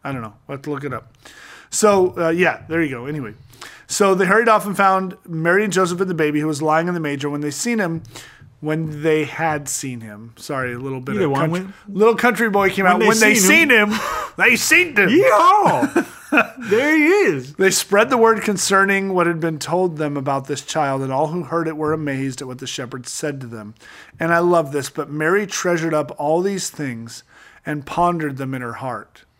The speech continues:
Speaker 1: And we're gonna see this come out of Mary again later, uh, in Luke's account. But, you know, what I shared at the beginning of how overwhelming the moment must have been. How much relief was there when some shepherds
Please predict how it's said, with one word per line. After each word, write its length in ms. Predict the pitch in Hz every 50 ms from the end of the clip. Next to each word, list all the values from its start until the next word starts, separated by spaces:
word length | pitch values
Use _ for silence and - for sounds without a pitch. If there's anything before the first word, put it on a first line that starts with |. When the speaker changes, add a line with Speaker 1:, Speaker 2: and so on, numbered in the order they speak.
| _ _ - _ _ - - - - _
Speaker 1:
And 100 | - 180
we're 80 | 202 220
gonna 140 | 226 226 208
see 180 | - - 214 208
this 200 | 196 196 180 -
come 180 | - 202 185
out 140 | 175 160 160
of 40 | 160
Mary 320 | 156 156 156 156 156 151
again 220 | 151 139 147 139 135
later, 380 | 139 143 147 147 147 143 143 - -
uh, 240 | 135 135 135 135 139
in 200 | - 143 147 147 147
Luke's 220 | 151 151 139 -
account. 460 | - 135 - 151 165 160 151 147 - - - - - - - - - _ -
But, 240 | 147 180 180 175 175
you 80 | 170
know, 120 | 175 175 170
what 160 | 170 170 170
I 60 | 165
shared 300 | 151 - - 196 190 185
at 40 | 170
the 60 | 165
beginning 420 | 151 156 143 160 165 170 170 170
of 200 | 165 151 143 135 127
how 280 | - - 156 175 185
overwhelming 760 | 185 180 180 185 165 180 170 156 147 151 151 151 160 165 160 156
the 80 | 147
moment 360 | 143 143 143 143 147 147 151
must 220 | 139 135 127 - -
have 140 | 143 123 117
been. 440 | 131 123 127 135 147 156 160 156 _ _ _ _ _ _ _ _ _ _ _ _ _ _ _ _ _ _ _ _ _ _ _
How 160 | - 185 233
much 220 | 262 247 208 -
relief 520 | 180 180 170 156 151 156 165 170 165 - -
was 240 | 147 143 135 123 127
there 260 | 139 135 131 131 131
when 440 | 127 135 131 127 123 127 120 - _
some 220 | - - - 156 147
shepherds 800 | 135 - - 165 151 - 139 120 110 104 110 - - - -